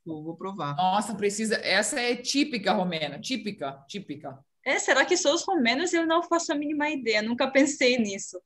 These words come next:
Speaker 1: No Brasil a gente faz
Speaker 2: Nunca vi em outro
Speaker 1: Ah,
Speaker 2: lugar, né? Na Ita-, nunca vi em outro lugar onde eu, eu morei, eu nunca vi.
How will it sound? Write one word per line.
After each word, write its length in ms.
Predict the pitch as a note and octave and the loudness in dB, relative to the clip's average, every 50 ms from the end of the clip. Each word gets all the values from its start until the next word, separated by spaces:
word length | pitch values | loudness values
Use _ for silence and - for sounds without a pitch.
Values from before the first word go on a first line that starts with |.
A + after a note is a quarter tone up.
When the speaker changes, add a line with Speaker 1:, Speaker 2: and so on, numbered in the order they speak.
| _ _ _ _ _ _ _ _ - | _ _ _ _ _ _ _ _ -6
Speaker 1:
No 80 | F3 F3 | -6 -4
Brasil 280 | F3 G3 G#3 G3 G#3 A3+ | -4 -4 -4 -4 -4 -4
a 40 | |
gente 160 | A3+ A3+ G#3 - | -4 -4 -4 -2
faz 220 | - G3 G3+ A3+ | 0 0 0 0
Speaker 2:
Nunca 260 | A#3 - D4 C#4 C4+ | 0 0 0 0 2
vi 200 | A3 F#3+ A#3 A#3+ A#3+ | 0 -2 0 0 0
em 180 | A#3+ A#3 A#3 | 0 2 2
outro 240 | A#3+ A#3+ A#3 - A#3 A#3+ | 2 2 2 0 0 -2
Speaker 1:
Ah, 20 | |
Speaker 2:
lugar, 420 | B3 B3+ G#3+ G#3 F3+ D#3 D3+ D#3+ F3 | -2 0 2 2 2 2 2 -2 -4
né? 120 | F3+ F3 | -6 -4
Na 120 | F3+ F3 | -4 -4
Ita-, 380 | F3 F3 F#3+ - - F3+ - - | -4 -4 -4 -2 -2 0 0 2
nunca 460 | G3 G3 G#3+ B3 D4 - - C#4+ B3+ | 2 4 4 2 2 0 -2 -2 -2
vi 140 | G#3+ F#3+ A3 | 0 0 0
em 160 | A3 G#3+ G#3+ G#3 | 0 0 0 0
outro 200 | G3+ G3 G3+ G3 | -2 -4 -4 -4
lugar 300 | G3 G3 F#3 F3+ F3 F3 | -4 0 2 2 2 2
onde 160 | F3+ F3+ E3+ | 0 -4 -4
eu, 180 | E3+ F3 D#3+ - | -4 -4 -6 -8
eu 440 | D#3+ E3 E3 E3 D#3+ D#3+ D#3 D#3 D3+ - | -8 -6 -4 -4 -2 -2 -2 -4 -4 -6
morei, 580 | E3+ E3 D#3+ D#3 D#3 D#3+ E3 E3 E3+ E3+ E3+ | -6 -4 -2 0 0 0 0 0 -2 -2 -2
eu 380 | E3 D#3+ D#3+ D#3 D3+ D3 D3+ - - | -4 -2 -2 -2 -2 -4 -6 -12 -14
nunca 380 | D#3 D3+ D3+ E3 F#3+ G3 D4 | -12 -10 -8 -8 -8 -6 -6
vi. 300 | D4 G#3+ E3 C#3 D3+ D3 | -6 -6 -8 -12 -12 -14